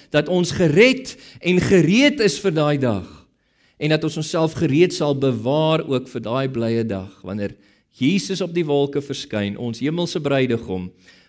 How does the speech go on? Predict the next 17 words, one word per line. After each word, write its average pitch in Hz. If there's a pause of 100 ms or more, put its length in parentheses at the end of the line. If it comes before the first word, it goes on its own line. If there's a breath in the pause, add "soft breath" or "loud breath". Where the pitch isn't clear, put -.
om 117
ons 143 (100)
vir 104 (340)
ewig 175
by 110
homself 101
te 107
neem. 95 (880)
Net 113
soos 120
Nils 127
vandag 104
sy 120
bruid 95 (100)
by 98
homself 95
neem. -